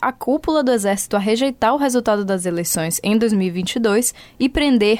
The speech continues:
o ministro Alexandre de Moraes, da Corte.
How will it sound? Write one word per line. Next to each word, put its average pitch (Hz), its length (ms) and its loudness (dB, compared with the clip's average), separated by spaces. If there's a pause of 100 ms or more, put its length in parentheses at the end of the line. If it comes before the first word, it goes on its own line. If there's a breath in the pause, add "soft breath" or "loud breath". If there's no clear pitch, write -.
o 220 80 0
ministro 208 480 2
Alexandre 196 500 0
de 196 100 0
Moraes, 196 500 0
da 180 120 0
Corte. - 520 -8